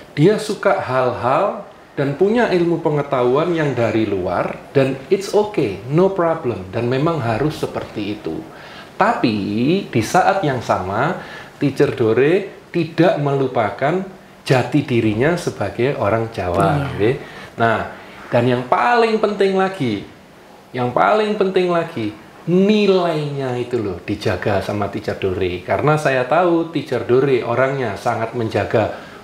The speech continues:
Speaker 1: perasaan. Ya, jadi Teacher Eva itu, oh, dijaga perasaannya sama Teacher Dore gitu. Nah,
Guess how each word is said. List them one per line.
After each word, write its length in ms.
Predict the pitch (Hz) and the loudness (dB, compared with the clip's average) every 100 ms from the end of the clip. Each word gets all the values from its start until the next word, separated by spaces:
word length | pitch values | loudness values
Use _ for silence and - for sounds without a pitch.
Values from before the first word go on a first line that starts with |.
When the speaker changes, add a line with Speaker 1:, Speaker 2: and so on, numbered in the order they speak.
| - | -4
Speaker 1:
perasaan. 800 | 113 110 98 107 95 98 82 80 - - - - - - - - - - | 0 2 0 -4 -2 -4 -4 -8 -14 -20 -20 -20 -20 -20 -20 -20 -20 -16
Ya, 380 | - 104 95 85 - - - - | -6 -2 0 -2 -10 -18 -20 -14
jadi 240 | 92 101 113 | -6 0 0
Teacher 240 | 113 120 117 | 0 0 2
Eva 400 | 104 - 104 104 | 2 0 0 0
itu, 160 | 101 107 | -2 -2
oh, 320 | 113 151 165 | 0 2 2
dijaga 600 | 110 - 92 - 117 131 | 0 0 -4 0 2 2
perasaannya 560 | 110 98 - 110 104 98 95 | 0 -4 -4 -6 -6 -6 -8
sama 240 | 107 101 | -6 -6
Teacher 320 | 113 - 98 87 - - - - | -6 -4 -4 -4 -12 -16 -18 -14
Dore 640 | - 95 101 92 90 82 82 | -6 -2 2 2 2 -2 -6
gitu. 460 | 95 - 104 95 87 - - - - - | -6 -2 0 0 -2 -10 -16 -16 -16 -4
Nah, 240 | 110 104 | 0 0